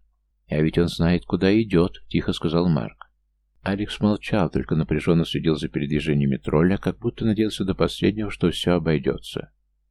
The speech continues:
Увы, гигант сделал ещё два огромных шага, наклонился и сунул нос в заросли. «Козочка!» — заявил тролль и выпрямился. Раздался женский крик.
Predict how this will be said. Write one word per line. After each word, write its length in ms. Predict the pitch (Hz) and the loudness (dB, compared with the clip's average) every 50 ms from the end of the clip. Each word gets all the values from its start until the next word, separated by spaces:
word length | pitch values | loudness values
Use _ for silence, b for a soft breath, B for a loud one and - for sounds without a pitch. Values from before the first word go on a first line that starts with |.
| _ - | _ 2
Увы, 520 | 85 90 90 92 98 87 76 65 - - - _ - | 4 4 6 6 6 4 4 0 -4 -10 -16 _ -6
гигант 380 | - 82 95 92 110 123 127 110 | -6 -4 -2 0 0 0 0 0
сделал 220 | 92 104 117 110 | 0 0 2 2
ещё 280 | 110 107 95 - - 95 | 2 0 -2 -2 -4 -4
два 200 | 95 98 107 104 | -2 -2 -2 -2
огромных 440 | 98 92 95 98 92 90 90 82 - | -2 2 4 6 6 6 6 4 0
шага, 420 | - - 82 80 87 85 - 98 | -2 -2 -2 -2 -2 -2 -2 -2
наклонился 600 | 98 98 - - 90 87 101 120 123 - - 95 | -2 -2 2 2 4 4 4 4 2 0 -2 -2
и 20 | |
сунул 280 | 87 - - 92 87 82 | -2 2 2 4 4 4
нос 220 | 85 87 - - - | 4 2 -2 -4 -8
в 80 | - | -8
заросли. 720 | 82 76 80 80 76 67 69 - - - - - - _ _ _ _ _ - | -6 -2 0 0 0 0 -2 -4 -6 -10 -10 -12 -12 _ _ _ _ _ -4
«Козочка!» — 1040 | - - 73 76 73 - 151 156 143 - - - - - 131 127 131 127 131 - - _ - | 0 4 6 6 6 6 4 0 -2 -2 -4 -10 -6 -4 -2 -2 -2 -4 -6 -10 -14 _ -12
заявил 380 | - - - - - 78 67 - | -6 0 2 4 4 4 2 2
тролль 300 | - - 117 143 151 - _ | 2 4 4 4 4 2 _
и 100 | - 95 | 0 2
выпрямился. 680 | 85 90 82 - - 62 65 - - - - - - - _ _ _ _ _ _ _ _ _ _ _ _ _ _ - | 4 4 4 2 0 -4 -4 -4 -6 -8 -8 -8 -8 -10 _ _ _ _ _ _ _ _ _ _ _ _ _ _ 2
Раздался 640 | 87 90 92 85 - - 117 123 123 - - 110 | 4 4 4 4 4 2 2 2 2 2 2 0
женский 440 | 95 - 98 101 101 - - - 85 | 2 4 2 0 0 -2 -2 -4 -2
крик. 400 | - - - - 76 - - - | -2 0 0 0 0 -2 -6 -20